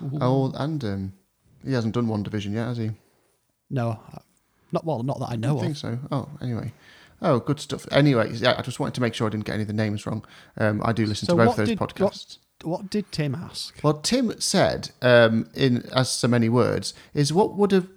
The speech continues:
Speaker 2: we been watching on the day that Sergeant Pepper was released? So, had we been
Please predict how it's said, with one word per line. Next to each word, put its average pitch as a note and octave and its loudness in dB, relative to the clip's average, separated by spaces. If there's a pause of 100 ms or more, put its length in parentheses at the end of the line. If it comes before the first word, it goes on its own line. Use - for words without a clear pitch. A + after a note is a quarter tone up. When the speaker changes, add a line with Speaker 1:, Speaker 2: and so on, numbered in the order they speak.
(120)
Speaker 2:
we D3+ 4
been C#3+ 6
watching G#2 -4
on B2 0
the B2 2
day C#3 2
that B2+ -4
Sergeant D3+ -2
Pepper A#2 -6
was G#2 -6
released? A#2+ -2 (420)
So, C3+ 2 (380)
had G#3 -2
we E3+ 2
been A2+ 2